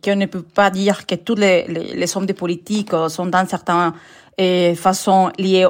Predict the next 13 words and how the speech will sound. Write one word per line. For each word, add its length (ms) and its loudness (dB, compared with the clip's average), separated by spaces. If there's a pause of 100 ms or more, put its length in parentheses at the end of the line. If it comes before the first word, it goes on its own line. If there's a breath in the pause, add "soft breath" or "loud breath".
au, 400 0
au 80 -4
cartel 320 -4
de 60 -10
drogue. 380 0 (500 loud breath)
Et, 340 4
euh, 300 4
la 240 4
présence 800 -2
et 100 0
le 100 0
mélange 500 0
entre 260 -6